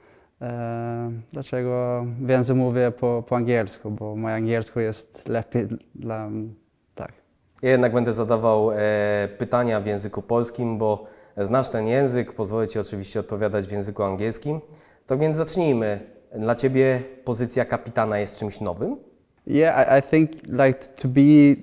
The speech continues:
Speaker 1: to be the captain on the pitch, it's, it's, uh, is not something new to me. Um, I've been that in the past in, in, in, in Lech, and I've been it in, in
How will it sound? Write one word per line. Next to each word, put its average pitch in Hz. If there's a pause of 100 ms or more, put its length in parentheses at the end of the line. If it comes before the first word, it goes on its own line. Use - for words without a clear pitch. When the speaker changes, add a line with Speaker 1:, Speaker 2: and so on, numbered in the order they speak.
Speaker 1:
to 139
be 135
the 139
captain 147
on 143
the 131
pitch, -
it's, -
it's, -
uh, 120 (220)
is 117
not 117
something 120
new 123
to -
me. 160 (680)
Um, 113 (1300)
I've 117
been 120
that 120
in 120
the 113
past 151
in, 120
in, 117
in, 113 (200)
in 113
Lech, 135
and 120
I've 117
been 117
it 117
in, 113 (140)
in 113